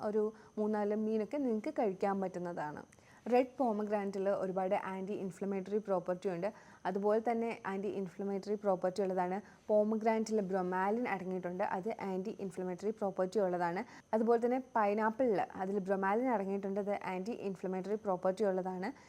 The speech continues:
ആ, പെയിനൊക്കെ കുറയാനും ഒക്കെ ഈ ഒരു ബ്രൊമാലിൻ ഹെൽപ്പ് ചെയ്യുന്നുണ്ട്. പക്ഷേ അലർജിക് ആണെങ്കിൽ എടുക്കാൻ പാടില്ല, പൈനാപ്പിൾ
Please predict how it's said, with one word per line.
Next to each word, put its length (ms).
ആ, 120
പെയിനൊക്കെ 440
കുറയാനും 580
ഒക്കെ 180
ഈ 160
ഒരു 80
ബ്രൊമാലിൻ 580
ഹെൽപ്പ് 280
ചെയ്യുന്നുണ്ട്. 340
പക്ഷേ 260
അലർജിക് 640
ആണെങ്കിൽ 460
എടുക്കാൻ 360
പാടില്ല, 440
പൈനാപ്പിൾ 440